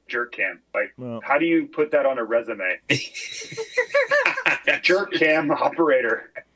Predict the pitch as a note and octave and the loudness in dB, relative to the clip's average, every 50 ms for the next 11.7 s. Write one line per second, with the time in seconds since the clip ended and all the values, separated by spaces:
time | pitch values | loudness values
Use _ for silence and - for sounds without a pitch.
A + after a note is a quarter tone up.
0 | _ - - - _ _ - - - _ _ _ - - - _ _ _ _ _ | _ -6 -6 -6 _ _ -12 -12 -12 _ _ _ -16 -16 -16 _ _ _ _ _
1 | _ _ _ _ _ _ _ _ _ - - - - - - - - - - E3+ | _ _ _ _ _ _ _ _ _ -18 -16 -14 -14 -14 -14 -14 -14 0 2 2
2 | E3+ D#3 D3+ D3 C#3+ - - - - - - - - - - _ _ - C#3 D#3 | 4 4 2 0 -2 -6 -18 -20 -20 -20 -20 -20 -20 -20 -20 _ _ 0 2 2
3 | F3+ F3 E3+ E3+ D3+ C#3+ C3 - C#3+ C#3+ C#3 C3 B2+ C3 A#2+ - G#2+ A2 A2 A2+ | 2 2 0 -2 -2 -2 -4 0 0 2 2 2 2 0 0 -2 -2 0 0 0
4 | A#2 B2 B2 B2 - B2 A2 A2 A#2 A#2 A#2 - G#2 G2+ G#2 G#2+ G2 F#2+ G2 - | 0 -2 -2 -4 -6 -6 -2 0 0 0 0 -4 -8 -4 -2 -2 -2 -2 -6 -10
5 | _ _ _ _ _ _ _ _ - G#2+ G#2+ G#2 G#2 G#2 G2+ G2 F#2+ F#2 - C#3+ | _ _ _ _ _ _ _ _ -6 -4 -2 0 0 0 0 0 -4 -8 -6 -2
6 | C#3+ A#2 A2+ A#2 B2 B2 - - E3 E3 C#3+ B2 A#2 - - _ _ _ _ _ | 0 0 0 -2 -4 -8 -6 -4 -4 -4 -4 -4 -6 -6 -8 _ _ _ _ _
7 | _ _ _ _ _ _ _ _ _ _ _ _ _ - A#2+ B2+ C#3 D3+ C#3+ C#3 | _ _ _ _ _ _ _ _ _ _ _ _ _ -10 -4 0 0 0 0 -2
8 | A#2+ A#2+ A2 A2 A2+ A#2 A2 G2+ G#2 G2 F#2 F2 - A2 G2 - G#2 F#2 F2+ - | -6 -8 -6 -4 -4 -4 -4 -4 -4 -4 -4 -4 -6 -10 -12 -12 -12 -16 -18 -14
9 | - F#2 F#2 F#2 - F#2 F2+ F#2 G2 F#2 F2+ E2 F#2 F2 - G#2 A2 A#2+ A#2+ A#2 | -8 -8 -8 -8 -8 -10 -6 -6 -4 -4 -4 -8 -10 -12 -6 -2 0 0 2 2
10 | A#2 A2 G#2 G#2 - F#2 F2+ F2+ - A#2+ - - - A2 - - - - - B2 | 2 0 0 -2 -4 -6 -6 -2 -2 -4 -4 -4 -8 -10 -10 -8 -4 -2 0 2
11 | A2+ G#2+ G#2 G2+ G2 F#2+ F#2+ G#2+ A#2+ A#2+ A2+ A2 F#2+ E2 | 2 2 0 0 0 2 2 4 4 4 2 0 -2 -2